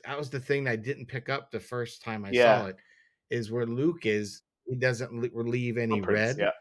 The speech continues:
Speaker 1: but where Kylo steps or slides. So you'd have to do that, like, s-, running slide scene.
Speaker 2: Yeah.
Speaker 1: Maybe have Luke kinda, I don't know how they do it, like, bending in half with the lightsaber, kinda going over
Speaker 2: Yeah,
Speaker 1: him.
Speaker 2: that's what,
Speaker 1: That'd be
Speaker 2: that's
Speaker 1: awesome.
Speaker 2: exactly what I was thinking. You do Luke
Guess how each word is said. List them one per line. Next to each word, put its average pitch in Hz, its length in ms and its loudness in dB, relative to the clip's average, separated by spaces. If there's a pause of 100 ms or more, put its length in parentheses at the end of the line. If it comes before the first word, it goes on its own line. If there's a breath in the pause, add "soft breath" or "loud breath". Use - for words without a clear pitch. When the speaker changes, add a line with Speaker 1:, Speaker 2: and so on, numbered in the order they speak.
(280 soft breath)
Speaker 1:
but 117 100 -2
where 113 200 -4
Kylo 135 540 2
steps - 480 -4 (120)
or 117 140 0 (140)
slides. 101 640 -4 (320)
So - 160 -8
you'd 123 100 0
have 160 260 0
to 151 100 0
do 139 180 -2
that, 131 200 0
like, 120 160 4
s-, - 160 -8
running 127 300 0
slide 123 580 -4
scene. 95 360 -4
Speaker 2:
Yeah. 90 140 2 (340 soft breath)
Speaker 1:
Maybe 131 240 4
have 120 240 0
Luke 143 280 -4
kinda, 131 300 -2
I 120 80 -4
don't 139 100 0
know 117 60 0
how 135 120 2
they 120 120 0
do 131 180 2
it, 117 40 -2
like, 107 120 -8 (180)
bending 143 320 -4
in 123 80 -6
half 123 260 -6
with - 100 -20
the 127 60 -12
lightsaber, 120 600 -6 (440)
kinda 131 180 0
going 117 260 4
over 113 100 4
Speaker 2:
Yeah, 139 200 12
Speaker 1:
him. 117 40 8
Speaker 2:
that's 170 220 10
what, 208 60 8
Speaker 1:
That'd 147 100 4
be 151 60 8
Speaker 2:
that's 165 160 10
Speaker 1:
awesome. 147 100 2
Speaker 2:
exactly 131 420 6
what 123 140 6
I 110 60 8
was 110 160 0
thinking. 123 280 -4
You 98 60 -8
do 117 240 -2
Luke 131 240 0